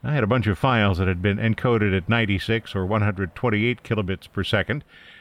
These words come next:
That's acceptable for files that'll be played in an automobile, but I consider it insufficient for enjoyable listening in quiet surroundings. Maybe we should take a quick time out here and consider why rip C Ds at all and wonder about the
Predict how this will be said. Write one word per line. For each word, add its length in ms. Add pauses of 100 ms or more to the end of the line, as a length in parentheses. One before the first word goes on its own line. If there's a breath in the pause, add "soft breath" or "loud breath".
(140 loud breath)
That's 280
acceptable 560
for 140
files 340
that'll 160
be 100
played 380
in 100
an 160
automobile, 680 (340 soft breath)
but 200 (120)
I 100
consider 440
it 100
insufficient 800
for 260
enjoyable 640
listening 380
in 160
quiet 520
surroundings. 680 (480)
Maybe 320
we 140
should 160
take 220
a 260
quick 160 (160)
time 300
out 200
here 260
and 220
consider 520 (160)
why 340
rip 460
C 220
Ds 340
at 80
all 400
and 180 (220)
wonder 240
about 300
the 280